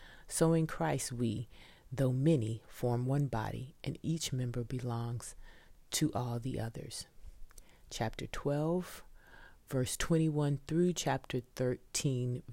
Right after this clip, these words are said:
verse two. We're gonna go all the way through verse, I mean, chapter thirteen, verse two. So one and two. "Do not be overcome, do not be overcome by evil, but overcome evil with good.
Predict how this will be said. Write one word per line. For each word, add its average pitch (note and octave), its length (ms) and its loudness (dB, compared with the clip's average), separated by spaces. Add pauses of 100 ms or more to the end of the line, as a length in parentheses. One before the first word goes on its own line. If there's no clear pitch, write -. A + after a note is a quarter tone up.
(140)
verse - 800 -4 (300)
two. - 180 4 (260)
We're C3 60 -10
gonna B2 160 -4
go A2 140 -6
all A#2 180 2
the B2+ 60 -4
way A2+ 240 -2
through A#2+ 180 -4
verse, A#2+ 500 -8
I C3+ 60 -2
mean, B2 200 -6
chapter - 420 -6
thirteen, B2+ 720 -4
verse - 320 -8
two. - 260 -10
So - 200 -10
one B2 200 -6
and B2 140 -6
two. A#2+ 180 -10 (1400)
"Do D3 100 2
not E3 280 6
be D3+ 180 0
overcome, C3 680 0 (680)
do C#3+ 140 2
not D3+ 340 2
be C3+ 160 0
overcome C3 560 0
by A#2+ 240 -2
evil, A#2+ 480 -4 (420)
but C3 180 4
overcome D3 720 2
evil C3 420 -2
with - 240 -6
good. - 380 -6